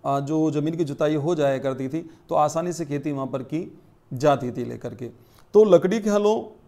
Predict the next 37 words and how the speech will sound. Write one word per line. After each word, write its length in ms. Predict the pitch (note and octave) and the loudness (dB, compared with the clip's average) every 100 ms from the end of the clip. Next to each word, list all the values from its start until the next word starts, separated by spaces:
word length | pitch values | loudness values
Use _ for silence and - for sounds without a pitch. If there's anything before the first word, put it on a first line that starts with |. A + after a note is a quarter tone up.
| - | -2
से। 120 | E3+ | 0
दूसरा, 400 | C#3+ F#3 A3+ A#3 A#3 - - | 0 0 2 0 -2 -18 -4
खेती 300 | - F3 A#3 | 4 4 2
के 100 | A3+ | -4
जो 120 | A3 | -4
उपकरण 480 | - F3 D#3+ F3+ G#3 | -2 -2 0 0 2
हैं 320 | G3 C3+ A2 - - _ F#3+ | 0 -4 -10 -18 -20 _ -4
उन 120 | A3+ | -2
उपकरणों 400 | G#3+ G#3+ F#3+ G3 | -4 -4 -4 -2
का 100 | G3+ | -4
निर्माण 420 | F#3 E3+ D#3 E3+ F3 - _ _ | -2 -2 -2 -4 -6 -16 _ _
पाषाण 400 | D#3+ D#3+ F#3 F#3 | 0 0 -2 -6
और 240 | F#3+ E3 D#3 | -6 -6 -4
कांच 300 | D#3 D3+ D#3 | -4 -6 -6
से 100 | E3 | -6
निर्मित 440 | D#3 D3 D#3+ - | -4 -4 -6 -8
उपकरणों 360 | D3+ C#3+ D3+ D3+ | -12 -6 -4 -2
का 100 | D#3 | -4
प्रयोग 340 | D#3 C#3+ C#3+ C3 | -4 -4 -4 -4
किया 140 | C3+ | -6
जाता 280 | B2+ A#2+ C3 | -4 -6 -6
था। 140 | D#3+ F3 - - _ | -6 -8 -14 -20 _
तो 160 | F3+ F#3 | -6 -4
इन 160 | A3 A#3+ | -2 -2
उपकरणों 420 | A#3 A3 G3 G3 | -2 -2 0 0
के 100 | G3+ | 0
प्रयोग 300 | F#3+ F3+ F3 | 0 0 0
से, 160 | F3+ G3 | -2 -2
चूँकि 220 | F3+ E3+ | -2 -4
अभी 140 | E3 | -4
मैंने 220 | E3 F3 | -4 -4
कहा 220 | E3+ E3 E3 | -2 -2 -2
कि 120 | E3 | -4
जो 120 | D#3+ | -6
खेत 240 | D3 D3+ | -6 -6
ज़मीन 260 | C#3 D3 D#3+ | -4 -4 -4
में 220 | D#3+ E3 | -4 -6